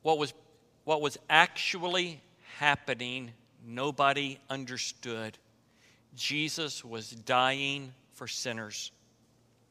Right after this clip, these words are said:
Jesus was paying the penalty for sin. And when we celebrate, when we celebrate the Lord's Supper, that's what we're remembering.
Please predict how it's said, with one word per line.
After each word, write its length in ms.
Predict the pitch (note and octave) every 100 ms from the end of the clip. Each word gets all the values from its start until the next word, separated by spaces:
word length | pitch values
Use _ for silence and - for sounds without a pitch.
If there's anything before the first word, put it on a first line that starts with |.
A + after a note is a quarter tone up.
| _ _ _ _ _ _ - _
Jesus 480 | - D3+ E3 E3+ -
was 100 | C3+
paying 380 | - D3+ D3 C#3
the 80 | A#2
penalty 720 | - C#3+ D3 C#3 D3 C#3 C3+ _ _ _ _ _ _
for 120 | -
sin. 460 | A2+ - A#2 A2 G#2+ G#2+ _ _ _ _ _ _ _ _ _ _ - - - D#3
And 120 | D3+
when 140 | E3
we 120 | G3+
celebrate, 640 | A3 A3 G3 E3+ F3+ E3+ - -
when 160 | D#3
we 100 | G3
celebrate 540 | - G#3 F#3+ F3 F3 D#3+
the 80 |
Lord's 320 | D#3+ E3 D#3+ -
Supper, 340 | F3+ E3+ D3
that's 240 | C#3 E3+
what 160 | F#3+ D#3+
we're 200 | E3+ E3
remembering. 680 | D#3 D#3 E3 D#3+ C3 A2